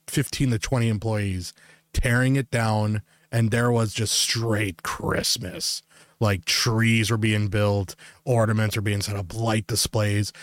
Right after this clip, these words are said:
and I'm like, "The shit, it's still Halloween." Like, you know, people might still buy, like, this candy and, like, decorations. I did buy a little, uh, Stranger Things, uh, Demogorgon Halloween decoration. Uh,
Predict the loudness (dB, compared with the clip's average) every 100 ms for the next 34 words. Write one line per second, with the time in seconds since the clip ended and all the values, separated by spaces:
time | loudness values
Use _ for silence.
0 | -12 -4 0 2 2 -2 _ _ -2 0
1 | 2 2 2 0 0 0 -2 0 2 2
2 | 2 2 2 4 2 2 0 -2 -10 -6
3 | 0 0 0 -4 -2 0 0 0 0 -2
4 | 0 0 0 -4 0 0 0 -2 -4 -2
5 | -2 0 0 2 0 0 0 0 -2 -4
6 | -4 -2 0 0 0 -2 -4 -12 -4 0
7 | 0 2 0 0 0 2 0 2 2 4
8 | 4 4 4 4 4 2 2 0 0 0
9 | 2 2 0 0 0 0 0 -2 -6 -12
10 | _ _ _ -4 0 0 0 0 0 0
11 | 2 2 2 2 0 0 0 0 2 2
12 | 2 0 -4 0 2 2 0 -4 -6 -4
13 | 0 0 0 -2